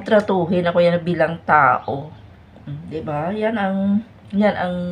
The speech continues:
ah, importante, no? Tratuhin tayo bilang tao, meaning may respeto, no? Kahit mga kadama lang tayo, katulong tayo, tagalinis lang tayo ng bahay nila, at least they have a big respect for us, and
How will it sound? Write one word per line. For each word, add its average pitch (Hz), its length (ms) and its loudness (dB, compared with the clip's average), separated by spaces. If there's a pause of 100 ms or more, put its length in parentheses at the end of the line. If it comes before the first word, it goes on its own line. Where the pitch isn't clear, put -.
(540)
ah, 175 160 0
importante, 175 680 -2
no? 180 140 -2
Tratuhin 156 500 -4
tayo 185 540 -2 (400)
bilang 175 320 2
tao, 180 560 2 (240)
meaning 180 480 -2 (180)
may 185 300 4
respeto, 151 1000 -2 (320)
no? 190 160 -2
Kahit 180 240 2
mga 160 380 0 (240)
kadama 160 400 4
lang 156 140 0
tayo, 214 260 0
katulong 151 480 -4
tayo, 214 240 0
tagalinis 151 640 -4
lang 151 80 -10
tayo 151 180 -2
ng 151 220 -8
bahay 151 320 -4
nila, 190 260 -6
at 170 160 -4
least 170 240 -10 (460)
they 185 160 -2
have 165 240 4
a 156 80 0
big 156 240 -8
respect 156 560 -8
for - 240 -6
us, 135 400 -8
and 156 240 0